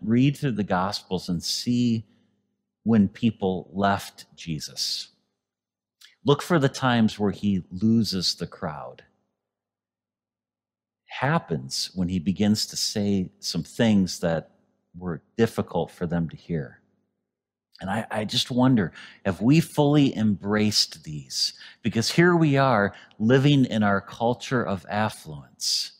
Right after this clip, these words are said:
and it would be really easy to miss some of these tougher teachings.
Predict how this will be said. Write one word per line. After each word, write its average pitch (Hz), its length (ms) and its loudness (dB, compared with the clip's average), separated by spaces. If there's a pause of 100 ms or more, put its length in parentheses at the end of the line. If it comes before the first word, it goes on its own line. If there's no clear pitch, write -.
(240)
and 110 160 4
it - 20 2
would 107 200 0
be 113 120 2
really 147 520 6
easy 123 500 0
to - 200 -10
miss 98 360 4
some 95 420 0
of 92 80 -2
these 82 280 -4
tougher 87 560 -6 (500)
teachings. - 800 -6